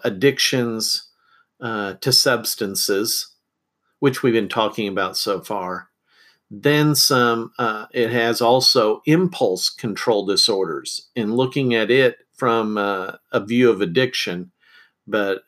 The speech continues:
with the, uh, difficulty in, in, uh, with impulsiveness,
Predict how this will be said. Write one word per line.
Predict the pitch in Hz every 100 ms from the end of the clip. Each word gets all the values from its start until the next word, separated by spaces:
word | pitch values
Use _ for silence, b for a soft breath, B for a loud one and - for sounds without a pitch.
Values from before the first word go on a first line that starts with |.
| -
with | 117 113 -
the, | 107 101 98
uh, | 95 95 - - -
difficulty | 120 135 - - 120 - 117 104
in, | 98 92 92 _ _ _ _ _ _
in, | - 104 98 98
uh, | 98 98
with | - 117 117
impulsiveness, | 120 104 - 135 120 - 110 92 62 - -